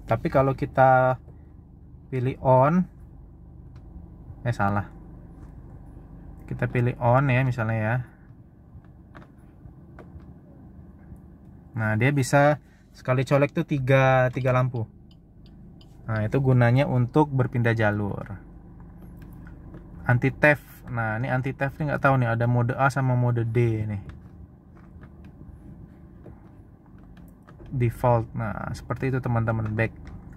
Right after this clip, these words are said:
Jadi kalau untuk mengakses ini dia dari driving time ya. Tekan ini. Info lama-lama.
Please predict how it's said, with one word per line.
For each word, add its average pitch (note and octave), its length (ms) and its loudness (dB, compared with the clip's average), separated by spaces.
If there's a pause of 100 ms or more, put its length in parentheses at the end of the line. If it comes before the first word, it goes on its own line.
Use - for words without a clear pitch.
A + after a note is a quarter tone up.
(340)
Jadi C3 160 4
kalau D#3+ 320 4
untuk D3+ 240 -2
mengakses D3 480 -2
ini F3 160 2
dia E3 240 4
dari D#3 240 4
driving C3+ 480 0
time D3 320 2
ya. C3+ 80 0 (800)
Tekan A#2 560 2
ini. B2 240 0 (2750)
Info B2+ 320 4
lama-lama. B2 560 0